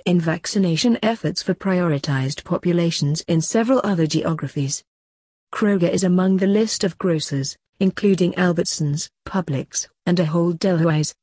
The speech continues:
whose pharmacies will administer covid nineteen vaccines through a partnership with the U S Department of Health and Human Services. Kroger Health has facilitated more than two hundred and fifty thousand covid nineteen tests since April and in October launched rapid antibody tests to help inform patients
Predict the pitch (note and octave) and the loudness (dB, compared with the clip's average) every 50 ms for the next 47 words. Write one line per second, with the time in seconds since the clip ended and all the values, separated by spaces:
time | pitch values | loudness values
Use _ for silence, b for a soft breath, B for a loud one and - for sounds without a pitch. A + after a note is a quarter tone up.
0 | _ - G3+ F#3+ - - - - F#3 E3+ D#3+ D3 C#3 - - G#3+ G#3+ G#3 - A3+ | _ 0 0 0 0 -2 -4 -2 0 0 0 -2 -2 0 0 0 0 0 0 0
1 | G3 G3+ F#3 F3+ E3+ E3+ G3+ G#3+ G#3 F#3+ E3 - - E3 D3+ - - F#3+ G3 F3+ | 0 2 2 2 2 2 2 2 2 2 0 -2 -2 -2 -2 0 0 0 0 2
2 | F#3+ F3 E3+ F3+ F#3 F#3 F#3 F#3 F#3 - G#3 G#3 F#3+ F3 F3 D#3+ - - - - | 2 2 4 4 4 4 2 0 2 2 2 2 2 2 2 0 -2 -4 -2 0
3 | D3 C#3 C3+ C3+ - - - - F#3+ F#3 F#3 E3+ - - - F#3+ G3 G3 E3+ F#3 | 0 0 0 -4 -6 -8 -2 2 2 4 4 2 0 -2 -2 -2 0 0 0 0
4 | D3+ - - C#3+ C3+ - - E3+ E3 F3+ F3 E3+ E3+ D#3+ D#3 C#3+ - - E3+ D#3+ | -2 0 0 -2 -2 -2 -2 -2 2 2 4 4 4 2 2 -2 -2 -4 -6 -6
5 | - - C3+ C#3+ D#3 C#3+ C3+ - - - - - F3 - F3 F3+ F3 D#3 D3 D3 | -4 -4 -4 -2 -2 -2 -2 -4 -4 -4 -4 -4 -2 -2 -2 -2 0 0 -2 -4
6 | - - - F3+ E3+ D#3+ D#3 - - F#3+ E3+ E3 E3 D#3+ - - G3+ G3 F3+ E3 | -6 -6 -2 0 0 0 -2 0 0 2 2 2 2 0 0 0 0 0 0 0
7 | D#3 C#3+ - D3 C#3+ C#3+ - - _ _ _ _ _ _ _ _ _ _ _ _ | -2 -2 0 -2 -2 -2 -4 -8 _ _ _ _ _ _ _ _ _ _ _ _
8 | _ _ _ _ _ - - - G3+ F3+ F3+ F3+ F3+ E3 F#3 G3 F#3+ F#3+ F3 - | _ _ _ _ _ -6 -2 2 2 2 2 2 0 -2 0 0 0 0 -2 -4
9 | - - - F3+ - - - F#3+ - - - F#3 F#3 F#3 - D#3 D3 C#3 - D#3 | -6 -4 -4 -4 -4 -4 -6 -6 -4 -2 -2 -2 -2 0 0 -2 -2 0 0 -2
10 | D#3 F3 F3 F3 F3+ F3+ F3 E3+ F3+ F3 F3 - - B3+ C4 C4 G#3 F#3+ F#3 F3 | 0 2 2 2 2 2 0 0 0 -2 -2 0 2 2 2 2 2 2 2 2
11 | E3+ F#3 F#3 F3+ G#3 G3+ G3+ - - G3 F3+ - - G#3 F#3 - - E3+ D#3+ D3+ | 2 2 2 2 2 2 2 0 -2 -4 -4 0 0 -2 0 0 0 0 0 0
12 | D3 E3+ E3 E3 - - - F#3+ F3+ D#3 D#3 D3+ C#3+ D3+ F3 F3+ E3 D#3 C#3+ - | 2 0 0 0 -2 -2 0 0 0 2 0 0 2 2 2 4 4 2 0 0
13 | - E3 E3+ - - - G3 F3 - - - - - - - G3 G3 - - F#3 | 0 0 0 0 0 -2 -2 -2 -2 -4 -8 -8 -6 -2 -2 -2 -2 0 0 0
14 | F3 E3 D#3 - - D3+ D3+ D3+ - - F3 F3 F3+ F3 F3 F3 - - - G3 | 0 -2 -2 -2 -2 0 0 0 0 0 0 2 2 2 2 0 0 -2 -2 0
15 | G3 F3+ G3 G3+ G3+ G#3 G3 E3 C#3 D3 - - - - F3 E3+ E3+ E3 E3 - | 0 2 2 2 2 2 2 0 0 -2 -4 -8 -6 -2 0 0 2 0 2 0
16 | F#3 F#3+ - F3+ F#3 F#3 F#3 - A#3 G3+ A3 G#3+ G#3+ A3+ A3 - - B3 C4 B3+ | -2 0 0 0 0 0 2 0 0 0 0 0 2 0 0 0 0 0 0 0
17 | - - - - - - A#3 G#3 G3+ G3+ F#3 D#3+ - - D#3+ D3 D3 - - F3+ | -2 -6 -8 -8 -4 -2 -2 0 2 2 0 0 0 0 -2 -2 -2 -2 -2 0
18 | F3 F#3 F#3+ F3+ - G#3 A3 G3+ - - D#3 D#3+ - - - | 2 2 2 2 2 2 2 2 2 0 -2 -2 -4 -6 -8